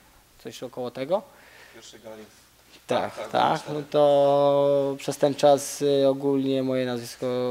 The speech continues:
Speaker 1: zyskało na, e, popularności w Polsce, jeśli chodzi o M M A. A tutaj myślę, że polski, e, ry-, ry-, rynek jeszcze ma mi dużo do, do zaoferowania i będziemy próbować to trochę wykorzystać.
Speaker 2: A masz jakichś konkretnych rywali, z którymi chciałbyś się zmierzyć? Bo,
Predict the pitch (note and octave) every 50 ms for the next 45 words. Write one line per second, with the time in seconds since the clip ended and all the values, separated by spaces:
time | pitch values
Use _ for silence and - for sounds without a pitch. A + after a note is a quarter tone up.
0 | B2 B2 A#2+ A#2+ A#2+ A#2+ A#2 A#2+ A#2+ A#2+ A#2+ A#2+ A#2 G#2+ G2 A2 A2+ A#2 B2+ B2
1 | - - C3+ B2+ B2 A#2+ A#2+ A#2+ A#2 A2+ A#2 A#2 A2+ - _ _ - A#2+ A#2 A2+
2 | - - - B2 A#2+ - A#2+ A#2+ A#2+ B2 B2 A#2 - - A2+ - - B2 A#2+ -
3 | - A#2+ - - A2+ A#2+ B2 A#2+ A#2 A#2 A2+ A2+ A#2 C3+ F3 F#3 - - - -
4 | - - - - - - - D3+ D#3 - F3 - E3 D#3+ D#3 - - D3 C#3 C#3+
5 | C#3 C#3+ C#3+ C3+ C#3 - - C#3 C#3 C3+ - - B2+ B2+ C3 C3 C3 C3 C3 B2+
6 | C3 B2+ C3 C3 C3 - - C3+ B2+ B2+ B2 B2 A#2+ C3 - - C3+ B2+ B2 A#2
7 | A#2+ B2+ C3 B2+ B2 A#2+ B2 B2 A#2 - - - B2 A#2+ A#2+ A#2 A2+ A2+ A2+ A#2
8 | A2+ A2+ A#2 A2 A2 B2 A#2+ A#2 A#2 G#2+ G#2+ A2 A2+ A2+ - - - - - A#2
9 | B2+ B2 B2+ C3+ B2 - C3+ B2 A#2 G#2+ A#2 B2 C3+ D#3 F3+ A#3 D4+ D#4 C4+ A3+
10 | A3 G3 F#3+ F#3+ F3+ D#3+ - E3 D#3+ D3+ C#3+ D3 D3 C#3+ - - C#3 - B2+ -
11 | - A#2 B2+ A#2+ A#2+ G#2+ G#2 - - - - - - - - - - - - -
12 | - - - - - - - C3 C3 B2 - C3 - B2+ - - C3+ B2 - B2
13 | - A#2+ A#2 - B2 A#2 A#2 A#2 A2+ A2+ - - B2 A#2 A2 - - A#2+ A#2 A#2+
14 | - - B2+ G#2+ A#2+ A2+ A#2+ C3+ F#3+ F#3 D3 C3 C#3 C#3 C#3+